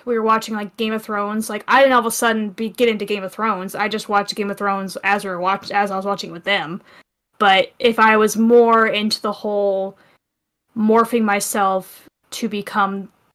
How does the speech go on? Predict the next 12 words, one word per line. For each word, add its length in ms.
like 200
the 80
people 260
around 320
me, 300
um, 500
I 140
feel 160
like 260
if 180
I 140
was 420